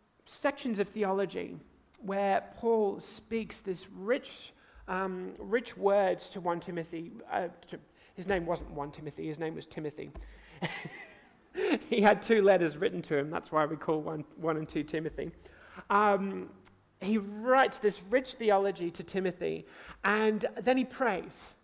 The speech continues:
And he just keeps on praying for Timothy with this beautiful humility.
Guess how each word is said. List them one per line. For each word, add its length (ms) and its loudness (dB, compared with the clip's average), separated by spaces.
And 80 -2
he 80 -2
just 300 -4
keeps 500 -6
on 200 -2
praying 600 -2
for 60 -10
Timothy 640 -8
with 180 -6
this 140 -2
beautiful 600 2
humility. 720 -2